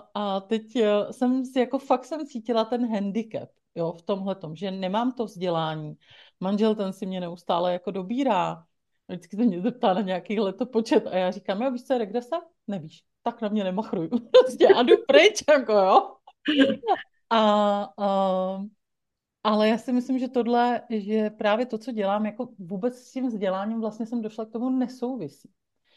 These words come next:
Že ono je to s-, a tam je důležitá ta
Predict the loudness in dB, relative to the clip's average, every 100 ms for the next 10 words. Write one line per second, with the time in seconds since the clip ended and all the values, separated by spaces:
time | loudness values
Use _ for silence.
0 | _ _ -10 -2 -2 0 -2 -4 -6 -8
1 | -6 -2 0 0 -2 -4 -6 -4 -4 -4
2 | -2 -2 -2 -2 -4 -4 -4 -4 -4 -6